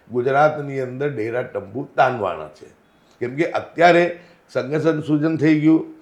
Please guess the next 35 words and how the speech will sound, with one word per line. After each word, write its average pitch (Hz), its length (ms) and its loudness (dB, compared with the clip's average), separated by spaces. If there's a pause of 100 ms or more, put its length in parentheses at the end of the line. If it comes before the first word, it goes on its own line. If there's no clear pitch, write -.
(320)
બધું 143 240 0
થઈ 151 240 2
ગયું, 156 500 -2
પરંતુ 143 540 -4
જેને 143 260 -2
કહેવાય 147 260 0
કે 131 340 -2
સ્ટ્રેટેજિકલી 147 920 0 (160)
રાહુલ 131 260 2
ગાંધી 131 340 -4 (320)
અત્યારે, 127 440 -2 (560)
અ, 101 320 0
જે 123 240 -2
છે 135 380 0
થોડું 131 580 -6
એની 127 160 -4
અંદર 131 220 -4
થોડો 131 340 -6
વિરામ 143 340 2
લીધો 123 220 -4
છે 127 140 -4
એમાં. 123 320 -8 (180)
અને 127 180 -4
એ 160 340 0
ઇલેક્ટ-, 151 420 -4
કોર-, 123 340 -4
વિધાન 151 280 0
સ-, - 120 -10
અ, 110 340 -2
સ્થાનિક 180 340 0
સ્વરાજ્યના 151 360 2
ઇલેક્શન 127 360 -6
પછી 127 400 -10 (220)
એ 127 60 -2
આવશે. 92 400 0